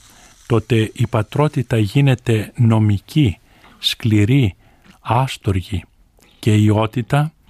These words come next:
καθηκοντολογική υποχρέωση. Έχει λείψει η αγάπη και έχει έλθει η βία της υποταγής και της αυστηρής προσταγής. Τότε τα αποτελέσματα, πιστεύουμε, θεραπείας και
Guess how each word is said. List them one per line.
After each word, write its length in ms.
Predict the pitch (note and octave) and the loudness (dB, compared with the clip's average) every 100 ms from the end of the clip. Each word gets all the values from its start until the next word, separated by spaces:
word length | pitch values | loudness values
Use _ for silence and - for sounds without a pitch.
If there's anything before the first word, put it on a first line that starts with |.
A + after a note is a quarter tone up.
| _ _ _ - | _ _ _ -4
καθηκοντολογική 1300 | G#2+ - A2+ A2+ G#2+ G#2 G2+ G2 G2 - A#2+ A2 - | -2 -2 -2 0 2 2 0 -2 -6 -2 0 0 0
υποχρέωση. 840 | A#2 - F#2+ - G#2 F#2+ - - - _ _ _ _ _ _ _ _ - _ | -6 -4 -4 -2 -2 -2 -4 -12 -16 _ _ _ _ _ _ _ _ -20 _
Έχει 300 | - G#2 B2 | -2 0 0
λείψει 540 | C3+ F3+ - D#3 C#3 A2+ | 2 0 0 0 0 0
η 120 | B2 | 0
αγάπη 540 | A2+ A2 B2+ - G#2+ G2+ | 0 0 -2 -2 -4 -2
και 220 | - A2 | 0 0
έχει 280 | A2 - A2+ | 0 -2 0
έλθει 500 | A#2+ A2+ A2+ G#2+ - | -2 -4 -2 -2 0
η 180 | B2+ G#2+ | 0 0
βία 380 | G2 C3 A#2 G#2 | 2 2 2 0
της 260 | - - | -6 -6
υποταγής 760 | A2 G#2 - G2 F#2 A2+ A#2 - _ _ _ _ _ | -6 -6 -2 -2 0 0 -2 -6 _ _ _ _ _
και 160 | - G2 | -4 -2
της 240 | G2+ - | -4 -4
αυστηρής 560 | G2+ - - G2+ A#2 - | -6 -4 -2 -2 -2 -4
προσταγής. 880 | G2+ - - F#2+ F2+ G2+ - - _ _ _ _ _ _ - _ _ | -8 -6 -4 -4 -2 -4 -4 -10 _ _ _ _ _ _ -20 _ _
Τότε 520 | A2+ A2 - G#2+ A#2+ - _ _ _ - | -2 -2 0 0 -2 -6 _ _ _ -4
τα 240 | G#2 G2+ | 0 0
αποτελέσματα, 920 | F#2 A2 G2+ G#2+ B2 C#3 B2+ G#2+ - G2+ | 0 -2 -2 0 2 0 0 -2 -2 -4
πιστεύουμε, 640 | G#2 - B2 A#2 A2+ G2+ | -4 -2 -2 0 0 -2
θεραπείας 840 | - A2+ G#2 G2+ - C#3 A2+ F#2+ | -2 -2 0 -2 0 0 0 -2
και 400 | - G#2+ G#2 F2+ | -6 -2 -2 -2